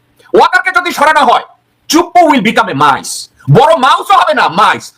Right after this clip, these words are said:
ছোট্ট তেলাপোকা হয়ে যাবে। কারণ ওয়াকার বাংলাদেশের অস্তিত্বকে ধারণ করে না। ওয়াকার প্রমাণিত একটা বেঈমান, একটা দুরাচার, একটা মির্জাফর। যে কোনো মূল্যে তাকে সরাতে হবে। ওয়াকারকে যদি বের করে দেওয়া যায়,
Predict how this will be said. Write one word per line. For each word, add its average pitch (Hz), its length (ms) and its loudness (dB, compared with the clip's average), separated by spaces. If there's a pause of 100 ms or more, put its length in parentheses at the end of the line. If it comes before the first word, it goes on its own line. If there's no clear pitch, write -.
(160)
ছোট্ট 233 300 0 (260)
তেলাপোকা 180 380 -2
হয়ে 123 140 -6
যাবে। - 180 -20
কারণ 95 240 -6
ওয়াকার 117 240 0 (500)
বাংলাদেশের 117 460 -4
অস্তিত্বকে 120 400 -4
ধারণ 92 260 -6
করে - 200 -10
না। - 100 -18 (800)
ওয়াকার 131 240 0 (540)
প্রমাণিত 160 440 0 (140)
একটা 123 160 -6
বেঈমান, 156 380 -2 (480)
একটা - 140 -2
দুরাচার, 165 400 0 (300)
একটা - 180 -6
মির্জাফর। 95 360 -6 (380)
যে 170 140 -2
কোনো 175 160 -2
মূল্যে 131 260 -4 (220)
তাকে - 180 -6
সরাতে - 260 -10
হবে। - 120 -20 (1160)
ওয়াকারকে 143 320 -2
যদি 123 200 -2
বের 135 100 0
করে 151 140 0
দেওয়া 180 180 0
যায়, - 120 -2